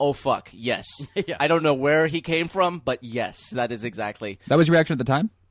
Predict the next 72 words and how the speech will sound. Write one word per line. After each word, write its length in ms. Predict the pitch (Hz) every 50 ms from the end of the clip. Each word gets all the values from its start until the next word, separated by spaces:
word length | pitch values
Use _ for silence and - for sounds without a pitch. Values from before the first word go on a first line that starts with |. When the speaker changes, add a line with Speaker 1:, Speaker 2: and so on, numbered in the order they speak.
| _ -
Speaker 1:
Uh, 40 |
yeah, 220 | 147 160 202 214 -
I 140 | - 113 120
was 80 | 127
Speaker 3:
Why? 200 | 139 165 170 120
Speaker 1:
like, 80 | 98 -
Speaker 3:
Just 120 | 123 123
Speaker 1:
he 60 | 151
Speaker 3:
'cause 40 | 120
you 60 | 139
thought 140 | 135 143 135
he 40 | 131
was 80 | 131 113
doing 160 | 127 123 113
well 140 | 113 127 160
or 40 | 156
he 60 | 117
looked 160 | 117 123 - 147
right? 180 | 143 147 147
Or? 60 | 127
Speaker 1:
No, 160 | 117 247 - 151
he 120 | 165 165
just, 320 | 117 123 156 165 - -
from 160 | - 185 185 165
the 60 | 131
picture, 400 | - 190 226 - - 139 107 -
I 60 | 101
was 100 | 113 117
like, 140 | 123 113 110
Speaker 2:
He 60 | 147
does, 260 | 143 151 175 - 269 185
Speaker 1:
"Fucking 180 | 170 156 147
yes, 300 | 123 127 117 - - -
that's 200 | - 123 120 - -
Harry 140 | 143 165
Speaker 2:
he 40 | 113
does 160 | - 170 208
Speaker 1:
Potter 80 | - 190
Speaker 2:
look 120 | 180 160
a 60 | 147 139
Speaker 1:
right 80 | - 143
Speaker 2:
lot 80 | 151
like 140 | 147 143 135
Speaker 1:
there." 40 | -
Speaker 2:
the 40 | 143
illustrations 600 | 143 147 143 - 190 220 214 - 107 87 82 90 117
on 80 | 131 131
Speaker 1:
Yeah. 160 | 127 127 127
Speaker 2:
the 80 | 127 127
covers 260 | - 135 123 135 123
of 60 | 123
the 60 | 127 135
books. 300 | 165 160 - - - -
You 80 | 113 104
know, 140 | 104 98
he, 60 | 101 -
Speaker 1:
But 140 | 185 185
Speaker 2:
he 100 | 175 196
Speaker 1:
he 40 | 107
Speaker 2:
actually 220 | 110 - - 123 110
has 120 | 110 104
a 40 | 113
resemblance. 400 | 104 101 110 127 143 - - 120
Speaker 1:
But 100 | 165 165 -
Speaker 3:
Aside 180 | - 190 190
Speaker 1:
he 40 | 185
Speaker 3:
from 80 | 190 175
the 120 | 151 - -
eye 180 | 135 139 151 156
color, 420 | - 127 101 82 87 90 92 - -
Speaker 1:
I 120 | 170 208
th- 120 | - _